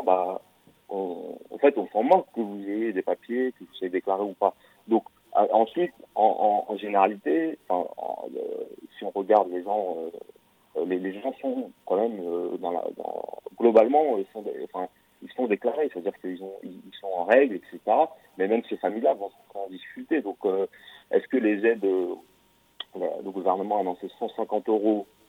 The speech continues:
euh, pour les familles qui sont au R S A ou, euh, les alloc-, allocations, euh, euh, je crois que c'est l'A S F,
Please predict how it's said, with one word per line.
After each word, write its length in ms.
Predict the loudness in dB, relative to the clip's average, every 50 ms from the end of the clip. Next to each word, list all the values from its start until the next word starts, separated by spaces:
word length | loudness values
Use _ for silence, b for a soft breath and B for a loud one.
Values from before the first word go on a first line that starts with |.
| _ -10 -6
euh, 200 | -4 -4 -4 -4 -6 -8 -10 -10 -8 -8 -8 -8 -10 -14 _ -2
pour 120 | 0 0
les 80 | 0 0
familles 300 | 0 -2 -2 -4 -6 -14
qui 220 | -16 _ _ _
sont 120 | -6 -4 -2
au 20 | 0
R 280 | 0 0 0 0 0
S 180 | -2 -2 -2 -2
A 320 | 0 2 2 4 4 4
ou, 340 | 2 2 -2 -6 -4 -2 -2
euh, 220 | -2 -2 -4 -6
les 100 | -6 -4
alloc-, 260 | -4 -4 -2 -4 -6 -6 -6 -6
allocations, 540 | -6 -8 -6 -4 -4 -6 -4 -4 -6 -6 -6 -4 -6
euh, 60 | -4 0 0 0 0 -2 -8 _ _ -8 -6
euh, 540 | -4 -4 -4 -4 -4 -4 -4 -6 -6 -8 -8 -8 -8 -8 -6 -4 -6 -4
je 80 | -2 -2
crois 140 | 0 0
que 60 | 0 -2
c'est 300 | -2 -4 -2 -2 0 2
l'A 100 | 2 2
S 60 | 2 4
F, 140 | 4 4 4